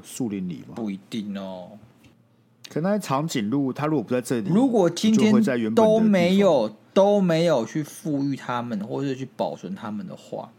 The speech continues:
Speaker 2: 这些动物也不一定会在他们栖地快乐的生活，因为他们栖地事实上是受到一定程度的，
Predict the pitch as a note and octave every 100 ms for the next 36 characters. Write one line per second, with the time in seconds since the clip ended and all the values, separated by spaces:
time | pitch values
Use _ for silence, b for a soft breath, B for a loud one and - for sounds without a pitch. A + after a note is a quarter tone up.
0 | B B B B B - E3+ - F#3 E3
1 | D#3+ B2+ A2 - E3 D3 C#3 C#3+ C#3 C3
2 | C3 B2 - - B2+ A#2+ - C3 B2 A2+
3 | G#2 - G#2 G#2 - C3+ C3 B2+ - C3
4 | B2 - - C#3 A2+ B2 A2+ G#2 A#2+ -
5 | - A2+ A#2 A2 - G#2+ - B2 - G2
6 | F#2+